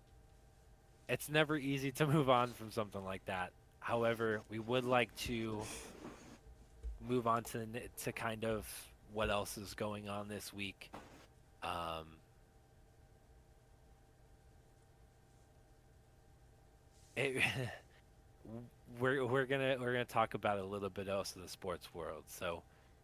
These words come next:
we're gonna leave football. We're gonna let the N F L figure out what they're gonna do. It's not our decision. We have no opinion.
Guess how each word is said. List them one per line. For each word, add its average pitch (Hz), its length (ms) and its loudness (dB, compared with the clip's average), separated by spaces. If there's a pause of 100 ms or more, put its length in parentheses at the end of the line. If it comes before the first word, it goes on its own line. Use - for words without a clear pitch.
(180)
we're 123 100 0
gonna 135 140 2
leave 135 220 2
football. 131 560 4 (480)
We're 117 120 0
gonna 120 180 0
let 117 220 2
the 110 360 -4 (880)
N 123 140 -2
F - 140 0
L 127 200 4
figure 117 300 2
out 104 260 2 (1300)
what 104 180 -4
they're 113 120 -2
gonna 113 200 -2
do. 92 280 -4 (880)
It's - 120 -10
not 113 200 2
our 113 80 2
decision. 104 520 -4 (400)
We 107 120 -2
have 107 120 0
no 107 220 -2
opinion. 104 480 -4